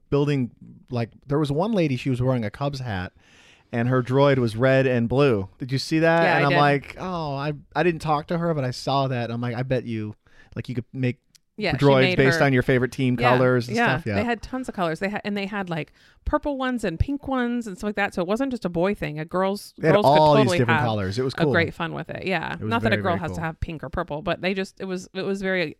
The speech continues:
Speaker 2: you know, all inclusive.
Speaker 1: Yeah, it was great.
Speaker 2: Yeah.
Speaker 1: I thought it was fun. And I, I liked the conveyor belt where all the parts come
Speaker 2: Yeah,
Speaker 1: down. So
Speaker 2: that
Speaker 1: it,
Speaker 2: was
Speaker 1: it
Speaker 2: cool.
Speaker 1: felt neat
Speaker 2: It
Speaker 1: that
Speaker 2: was
Speaker 1: you were
Speaker 2: very
Speaker 1: doing all
Speaker 2: cool.
Speaker 1: that. So today's episode, but before we get into today's episode, I have one more piece of sad news I wanna bring up, Shannon.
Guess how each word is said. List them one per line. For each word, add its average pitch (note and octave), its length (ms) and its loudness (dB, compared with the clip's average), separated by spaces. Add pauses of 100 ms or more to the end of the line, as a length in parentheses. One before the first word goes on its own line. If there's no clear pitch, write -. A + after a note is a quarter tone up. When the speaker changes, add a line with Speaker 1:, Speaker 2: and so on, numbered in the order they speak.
Speaker 2:
you - 140 -8
know, C#3+ 140 -6
all D3+ 180 -6
inclusive. - 580 -10 (380)
Speaker 1:
Yeah, E3 140 -6
it - 20 -4
was A#2 100 -6
great. D3+ 260 -10 (120)
Speaker 2:
Yeah. C#3+ 240 -8 (380)
Speaker 1:
I B2 80 -2
thought C3+ 80 0
it C#3 40 0
was C3 120 -4
fun. C#3 200 -2
And C#3 140 0
I, D3+ 100 4 (120)
I - 20 2
liked D3+ 240 0
the A#2+ 60 -6
conveyor B2 400 -4
belt A2 260 -8
where A2 140 -6
all G#2+ 60 -4
the F#2+ 60 -4
parts - 300 -12
come A3 160 -8
Speaker 2:
Yeah, E3 280 0
Speaker 1:
down. - 80 -8
So F3 80 -2
Speaker 2:
that F3+ 100 2
Speaker 1:
it, - 20 0
Speaker 2:
was F#3 220 0
Speaker 1:
it C3 60 0
Speaker 2:
cool. C#3+ 180 -2
Speaker 1:
felt B2 240 2
neat A#2+ 240 0
Speaker 2:
It - 60 -2
Speaker 1:
that - 60 -2
Speaker 2:
was - 100 -2
Speaker 1:
you A2+ 40 -2
were A2 60 0
Speaker 2:
very - 160 -2
Speaker 1:
doing - 80 -2
all - 60 -8
Speaker 2:
cool. - 100 -6
Speaker 1:
that. G2 180 -6 (520)
So G3+ 180 4
today's A#3+ 360 2
episode, E3+ 440 2
but D3 100 -2
before G3 260 0
we F#3+ 100 2
get E3+ 120 2
into D#3+ 180 0
today's C3+ 240 0
episode, B2 440 0
I - 20 -2
have A#2+ 140 -4
one B2 200 -4
more A#2+ 140 -2
piece C#3+ 240 -2
of A#2 100 -8
sad D3 440 4
news A#2 240 4
I G#2+ 40 2
wanna G#2+ 200 -2
bring G#2 200 -4
up, F#2+ 180 -4
Shannon. G#2+ 500 -6